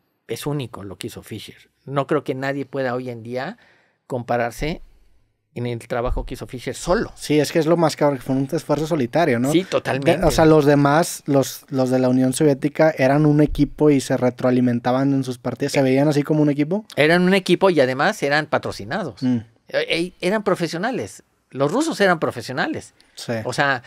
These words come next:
Speaker 1: aunque nadie decía que eran profesionales, vivían del ajedrez. Si tú eras un jugador ruso fuerte, tenías acceso a tener un departamento en Moscú, que,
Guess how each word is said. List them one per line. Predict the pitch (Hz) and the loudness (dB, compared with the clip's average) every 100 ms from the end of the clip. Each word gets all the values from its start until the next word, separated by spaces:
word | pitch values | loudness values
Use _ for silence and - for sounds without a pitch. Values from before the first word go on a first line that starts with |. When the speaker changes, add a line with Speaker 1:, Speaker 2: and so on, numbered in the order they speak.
| - | -2
Speaker 1:
aunque | 147 151 | -2 0
nadie | 147 196 233 | 0 2 2
decía | 185 151 - 170 | 0 -2 0 0
que | 160 | 0
eran | 175 170 | -2 -2
profesionales, | 151 151 147 180 254 | -4 -4 -2 0 0
vivían | 156 147 180 160 | -2 0 0 0
del | 135 | -4
ajedrez. | 107 139 - - - _ _ _ _ | -4 -4 -4 -6 -12 _ _ _ _
Si | - 160 | -10 -4
tú | 185 220 | 2 4
eras | 220 220 | 2 -2
un | |
jugador | 208 202 196 196 | 0 2 4 4
ruso | 190 180 196 | 2 -2 -2
fuerte, | 180 208 175 185 330 - _ _ _ _ _ - | 2 2 2 0 -4 -6 _ _ _ _ _ -2
tenías | 147 156 156 160 | -2 0 0 0
acceso | 147 - 151 160 147 | -4 -2 -2 0 0
a | 135 | 0
tener | 131 | -6
un | 139 | -6
departamento | 139 127 117 127 127 120 | -6 -4 -4 -6 -8 -10
en | 131 | -8
Moscú, | 139 131 - 202 190 180 170 160 | -6 -6 -4 0 2 2 2 -2
que, | 123 | -12